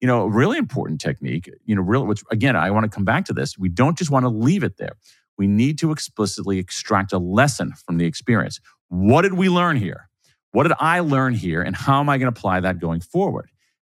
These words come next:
And again, for leaders, I think there's a, a technique that I'll come to in a moment.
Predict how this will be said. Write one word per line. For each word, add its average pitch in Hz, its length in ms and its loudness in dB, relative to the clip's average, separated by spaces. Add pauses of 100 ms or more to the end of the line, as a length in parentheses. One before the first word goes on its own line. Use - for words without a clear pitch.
And 117 520 0
again, 113 240 -2
for 98 180 -4
leaders, 113 480 0
I 101 80 0
think 107 160 -2
there's 95 200 -2
a, 92 120 -4 (300)
a 95 80 -2
technique 113 460 -2
that 110 100 0
I'll 95 60 -2
come 113 200 -4
to 107 140 -2
in 92 60 -2
a 90 40 -2
moment. 120 420 -2